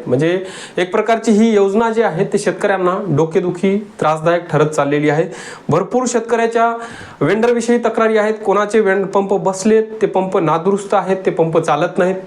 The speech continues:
त्यामुळं त्या कंपन्या सर्व्हिस देत नाहीत, त्यामुळेही शेतकरी परेशान आहेत. आता सगळ्यात मोठा प्रश्न म्हणजे जे शेतकऱ्यासमोर आहेत, ते वेंडर उपलब्ध होत नाहीत. एकान दुकान वेंडर त्यामध्ये ॲड होतात आणि लगेच तासा दोन तासात जो आहे, तो त्या वेंडरचा कोटा त्या ठिकाणी संपलेला पाहायला मिळतो.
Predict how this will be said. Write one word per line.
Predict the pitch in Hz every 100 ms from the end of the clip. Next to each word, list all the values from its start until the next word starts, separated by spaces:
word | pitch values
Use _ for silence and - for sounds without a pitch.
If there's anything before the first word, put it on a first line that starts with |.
| -
त्यामुळं | 156 165 180
त्या | 175
कंपन्या | 165 160 165 165
सर्व्हिस | 156 - 156 196
देत | 190 196 202
नाहीत, | 190 196 - - - -
त्यामुळेही | 170 190 220 226
शेतकरी | 220 214 208
परेशान | 220 202 202 214 202
आहेत. | 196 202
आता | 156 156 214 220 - - -
सगळ्यात | 175 170 240 247
मोठा | 208 202 208
प्रश्न | 233 226 220 220
म्हणजे | 214 202 214
जे | 190 180
शेतकऱ्यासमोर | 190 175 202 196 196 196
आहेत, | 185 190 190
ते | 180
वेंडर | 135 156 185
उपलब्ध | 185 185 180 165
होत | 160 170
नाहीत. | 170 175 -
एकान | 143 185 185
दुकान | 180 190 185
वेंडर | 160 175 190
त्यामध्ये | 190 180 185 190
ॲड | 139 165
होतात | 196 196 214 220 - - - -
आणि | 180 233 240
लगेच | 220 269 277
तासा | 262 226
दोन | 233 247 240
तासात | 233 240
जो | 214
आहे, | 220 202
तो | 220
त्या | 220 208
वेंडरचा | 180 185 190 185
कोटा | - 170 196
त्या | 202
ठिकाणी | 156 170 165
संपलेला | 165 165 208 202 196
पाहायला | 196 185 196
मिळतो. | 196 190 202